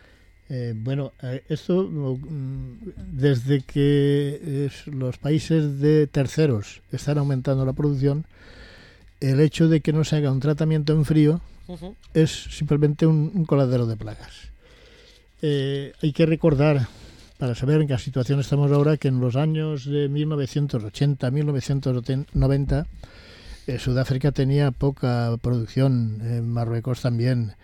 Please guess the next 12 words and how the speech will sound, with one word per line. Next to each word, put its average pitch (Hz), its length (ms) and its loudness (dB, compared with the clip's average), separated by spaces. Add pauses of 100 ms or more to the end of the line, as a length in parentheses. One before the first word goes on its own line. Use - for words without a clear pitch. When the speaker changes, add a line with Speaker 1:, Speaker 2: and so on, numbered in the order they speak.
(460)
Speaker 1:
eh, 123 120 2
Egipto 123 400 0
prácticamente 123 720 -2
no, 135 400 4
no 123 160 2
existía, 120 720 -2 (640)
eh, 117 380 -2
Turquía, 127 640 0
mm, 131 300 -2
también 135 260 0
tenía 127 240 0
poca. 117 480 -4